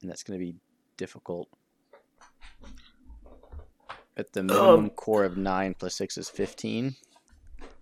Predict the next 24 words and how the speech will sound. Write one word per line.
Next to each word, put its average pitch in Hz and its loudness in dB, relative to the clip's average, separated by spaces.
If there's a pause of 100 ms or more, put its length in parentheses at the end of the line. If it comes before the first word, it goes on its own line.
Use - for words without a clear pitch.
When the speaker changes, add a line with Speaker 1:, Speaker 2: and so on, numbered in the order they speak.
(380)
Speaker 1:
I 107 -2
could 92 -8
do 101 2
it 107 6
Speaker 2:
You 123 4
could 110 6
Speaker 1:
with 87 0
Speaker 2:
s-, - -6
swap 110 2
Speaker 1:
Toad. 123 0
Speaker 2:
one 113 2
of 107 4
the 101 0
fours 107 0
for, 98 -8 (220)
yeah, 90 0 (220)
uh, 98 -2
Okoye 95 0
and 85 -10
pick - -6
a - -6
two. - -10 (120)
Speaker 1:
Toad. - -10 (280)
Speaker 2:
Uh, - -8